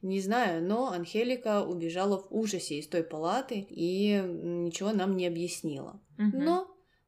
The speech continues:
Speaker 1: может быть, нам все объяснила Луиса, как ты думаешь?
Speaker 2: Я думаю, что эти две истории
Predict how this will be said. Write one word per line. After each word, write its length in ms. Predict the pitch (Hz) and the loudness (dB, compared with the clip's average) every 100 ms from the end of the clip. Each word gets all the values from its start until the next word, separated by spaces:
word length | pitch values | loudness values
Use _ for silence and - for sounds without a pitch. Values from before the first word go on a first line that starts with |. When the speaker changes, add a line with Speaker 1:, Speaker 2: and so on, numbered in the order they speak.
| _ | _
Speaker 1:
может 460 | 233 240 254 254 240 | -6 0 2 2 0
быть, 240 | 247 320 | -2 -2
нам 240 | 254 208 208 | 0 2 0
все 220 | 208 226 | 0 -2
объяснила 500 | 220 233 - 254 247 | -2 -4 -4 0 2
Луиса, 440 | 247 262 320 320 151 | 2 2 0 -2 -6
как 200 | 214 208 | -8 -6
ты 120 | 160 | -8
думаешь? 320 | 139 139 165 | -6 -8 -8
Speaker 2:
Я 380 | 190 180 180 190 | -8 -2 0 0
думаю, 380 | 208 240 262 277 | 0 -2 -2 -4
что 360 | 277 - 240 220 | -6 -6 -4 -2
эти 280 | 196 202 220 | -2 -4 -4
две 240 | 202 208 | -2 -2
истории 480 | 208 214 190 175 | -2 -8 -8 -10